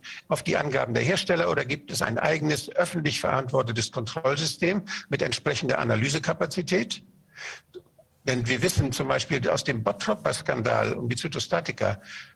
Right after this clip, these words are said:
da ist nur rausgekommen, was dort ja massenhaft für viele Menschen auch den Tod bedeutet hat, bei den Krebsmedikamenten. Das ist nur rausgekommen durch Whistleblower.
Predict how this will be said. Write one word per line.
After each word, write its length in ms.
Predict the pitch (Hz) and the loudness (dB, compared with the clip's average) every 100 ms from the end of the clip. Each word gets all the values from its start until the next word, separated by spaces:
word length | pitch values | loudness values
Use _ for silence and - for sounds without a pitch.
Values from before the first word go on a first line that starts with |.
| _ | _
da 100 | - | 0
ist 120 | 156 | 0
nur 180 | 139 180 | 2 2
rausgekommen, 760 | 156 160 - 170 160 156 147 143 | 4 0 -2 0 2 2 0 0
was 220 | 143 - | -2 2
dort 260 | 151 120 139 | 0 2 2
ja 160 | 120 | 0
massenhaft 880 | 117 185 208 - 143 127 117 - - | 2 0 0 -2 0 0 -2 -6 -12
für 140 | - 165 | -6 -6
viele 380 | - - 180 143 | -2 0 2 2
Menschen 280 | 135 - | 0 -2
auch 120 | - - | -4 -2
den 160 | 117 | -2
Tod 200 | 117 127 | -2 -2
bedeutet 460 | 156 135 123 117 - | -2 0 0 -2 -2
hat, 260 | 127 - - - - - - | -2 -2 -8 -12 -12 -14 -2
bei 80 | 151 | 0
den 160 | 120 | 0
Krebsmedikamenten. 1120 | 117 190 - - 123 123 117 110 - 180 - - - | 0 -2 0 -2 0 0 0 0 0 -4 -6 -12 -4
Das 160 | 156 | -2
ist 120 | 135 151 | -2 0
nur 220 | 190 165 | 2 2
rausgekommen 560 | 135 - 151 156 156 | 0 0 -2 0 0
durch 180 | 160 - | 0 0
Whistleblower. 640 | 226 - 147 127 117 117 | 0 0 0 2 2 0